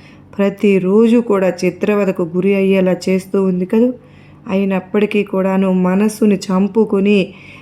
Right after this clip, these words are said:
నాలుగు గోడల మధ్య కన్నీటిని తడుచుకు-, తుడుచుకుంటూ మళ్ళీ ఎంతో సంతోషంగా ఉన్నట్లుగా పెదవుల మీద చిరునవ్వును తెప్పించుకుంటూ నలుగురిలో అడుగు ముందుకు పెడుతూ ఉన్నావు.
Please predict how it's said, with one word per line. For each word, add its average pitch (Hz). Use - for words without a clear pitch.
నాలుగు 208
గోడల 196
మధ్య 185
కన్నీటిని 208
తడుచుకు-, 185
తుడుచుకుంటూ 196
మళ్ళీ 202
ఎంతో 202
సంతోషంగా 208
ఉన్నట్లుగా 214
పెదవుల 214
మీద 196
చిరునవ్వును 196
తెప్పించుకుంటూ 196
నలుగురిలో 190
అడుగు 185
ముందుకు 190
పెడుతూ 190
ఉన్నావు. 185